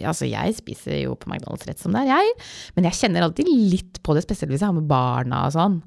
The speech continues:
Så håper jeg og bestiller gjerne hjemlevering, og så håper jeg liksom at naboen ikke ser at jeg fôrer <laughs>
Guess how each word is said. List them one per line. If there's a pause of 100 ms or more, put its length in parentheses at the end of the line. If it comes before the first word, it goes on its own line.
(180)
Så
håper
jeg
og
bestiller
gjerne
hjemlevering,
og
så
håper
jeg
liksom
at
naboen
ikke
ser
at
jeg
fôrer
<laughs>